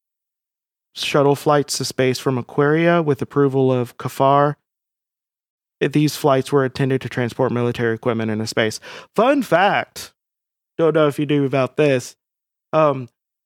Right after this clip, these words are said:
y-, you know how Elon Musk really sucks?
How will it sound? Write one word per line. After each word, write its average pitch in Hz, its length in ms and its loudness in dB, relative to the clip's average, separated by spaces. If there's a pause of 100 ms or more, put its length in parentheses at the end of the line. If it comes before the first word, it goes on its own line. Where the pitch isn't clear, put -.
y-, - 140 -8
you 240 140 0
know 302 260 0
how 165 500 0
Elon 170 360 0
Musk 139 360 -2
really 131 260 0
sucks? - 720 -4